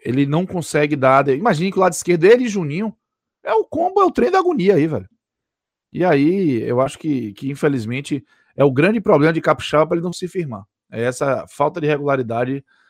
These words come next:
atrás. Mas, assim, ele, pra mim, hoje, fora isso, e eu tava pronto pra dizer o bingo, eu já ia com você, nos, nos três principais jogadores do jogo.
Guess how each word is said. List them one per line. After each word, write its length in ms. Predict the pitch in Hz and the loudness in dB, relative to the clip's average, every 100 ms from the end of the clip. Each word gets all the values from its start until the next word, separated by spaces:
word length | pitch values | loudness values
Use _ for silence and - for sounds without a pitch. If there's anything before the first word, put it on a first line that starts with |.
| _ _ - | _ _ -2
atrás. 400 | 135 131 107 104 | 0 0 -2 0
Mas, 220 | 143 - _ - | -2 -4 _ -8
assim, 400 | 135 - 123 104 _ | -8 -6 -10 -12 _
ele, 320 | 135 170 196 - | 2 4 4 4
pra 220 | 175 160 | 4 4
mim, 180 | 165 185 | 2 0
hoje, 480 | 165 226 180 127 - | 4 4 2 -4 -4
fora 360 | 165 214 202 | 2 4 4
isso, 360 | 180 233 147 113 _ _ _ _ | 2 -2 -8 -12 _ _ _ _
e 40 | 151 | -4
eu 80 | |
tava 200 | 165 165 | 0 0
pronto 200 | 147 170 | 0 -2
pra 120 | - 151 | -2 -4
dizer 220 | 123 147 | -2 -2
o 40 | 127 | -2
bingo, 520 | 135 202 170 127 - | -4 -4 -4 -4 -4
eu 200 | 131 127 | -2 0
já 160 | 127 131 | 2 2
ia 160 | 160 | 0
com 120 | 185 | -2
você, 400 | 196 220 - 175 190 _ _ _ _ _ - | -4 -2 -2 -2 -4 _ _ _ _ _ -4
nos, 360 | 151 175 - | -2 -2 -4
nos 160 | 160 170 | -8 -4
três 300 | 170 214 - | 2 2 2
principais 720 | - 151 143 - 127 113 - - | -8 -6 -2 2 2 2 -4 -2
jogadores 680 | 123 131 113 107 104 95 | 2 2 2 0 -4 -4
do 100 | 110 | -4
jogo. 320 | 98 98 82 | -2 -4 -6